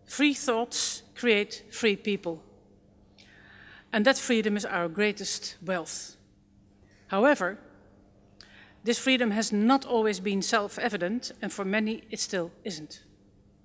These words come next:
Individual freedom deserves all of our protection. This evening is the third time the Van Hasselt, uh,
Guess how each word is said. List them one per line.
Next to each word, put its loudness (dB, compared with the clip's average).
Individual 6
freedom 0
deserves -2
all 2
of -6
our -4
protection. -8
This 2
evening 2
is -4
the -6
third 0
time 0
the -8
Van -2
Hasselt, -4
uh, 0